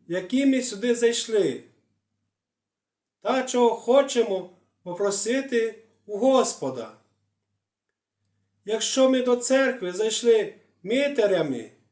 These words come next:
і молимось як митар, вийдемо іншими людьми. Якщо ми зайшли до церкви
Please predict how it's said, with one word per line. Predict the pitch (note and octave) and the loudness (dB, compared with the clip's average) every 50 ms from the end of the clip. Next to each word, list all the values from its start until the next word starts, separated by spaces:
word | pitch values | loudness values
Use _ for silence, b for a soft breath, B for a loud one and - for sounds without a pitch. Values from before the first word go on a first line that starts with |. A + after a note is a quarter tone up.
| _ _ _ _ _ _ _ _ _ - | _ _ _ _ _ _ _ _ _ -8
і | E3+ G#3 A3 | 0 0 0
молимось | G#3+ A3 A#3+ C4 C4+ C4+ C4 B3 B3 A#3+ A3+ A3+ - - | 2 2 4 6 6 6 6 4 4 4 4 4 2 -2
як | A3 G#3+ - A#3 | -2 -4 -2 -4
митар, | A#3+ C4 C#4 C#4+ C#4+ C#4+ - F3+ C#3 A#2+ - - _ _ _ _ _ _ _ _ _ _ _ _ _ _ _ - | -2 -2 -2 -2 -2 -2 -2 -2 -2 -2 -6 -12 _ _ _ _ _ _ _ _ _ _ _ _ _ _ _ -4
вийдемо | D3 G3 A#3+ C#4 C4+ C#4 B3 A#3+ A#3+ A#3 A3 A3 G#3+ - _ _ _ - | 0 0 2 2 0 2 2 2 2 2 -2 -2 -4 -10 _ _ _ -6
іншими | A#3+ B3+ C4+ C4 A#3+ - - F#3 F#3 F#3 | -2 0 0 0 0 -2 -2 -2 -2 -2
людьми. | F#3 F#3 F3 E3+ E3+ E3+ D#3 C3 A2+ - - _ _ _ _ _ _ _ _ _ _ _ _ _ _ _ _ _ _ _ _ _ _ _ _ _ _ _ _ - | -4 -4 -6 -4 -4 -4 -4 -4 -4 -8 -12 _ _ _ _ _ _ _ _ _ _ _ _ _ _ _ _ _ _ _ _ _ _ _ _ _ _ _ _ -10
Якщо | F3 F#3+ G#3+ G#3 - - C4+ C4 C4 | -6 -4 -4 -4 -4 -2 0 2 2
ми | C4 C4 B3+ | 4 2 2
зайшли | B3 B3 B3 B3 - C4 B3+ B3 | 2 0 -2 -2 -2 -2 -2 -2
до | B3 B3+ A#3+ | 0 0 0
церкви | A#3+ - B3 B3+ B3+ B3+ A#3+ A#3+ - G3+ F#3+ F#3+ F#3 | 0 0 0 0 0 0 -2 -2 -2 -4 -4 -4 -6